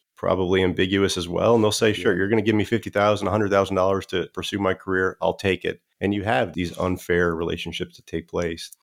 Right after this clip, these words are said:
Speaker 1: And so we just started looking at how could you take that out of the equation? How could you make these players or enable these players who are truly talented and truly have the passion for making it to the top tours? How could you give them the runway in a fair and equitable manner while bringing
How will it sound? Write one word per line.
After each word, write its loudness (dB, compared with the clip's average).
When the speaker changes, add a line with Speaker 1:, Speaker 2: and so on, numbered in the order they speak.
Speaker 1:
And -4
so -2
we 0
just -2
started 0
looking 0
at -2
how 0
could -6
you -2
take -4
that 0
out 4
of -2
the -2
equation? -4
How 0
could -6
you -4
make -2
these -6
players 0
or 0
enable -2
these -8
players -4
who -6
are -2
truly -4
talented -2
and -4
truly -2
have -2
the -4
passion -4
for -4
making 0
it -6
to -12
the -18
top -6
tours? -2
How -2
could -6
you -2
give 0
them 2
the -2
runway -2
in -4
a -4
fair 0
and 0
equitable -6
manner -2
while 0
bringing 0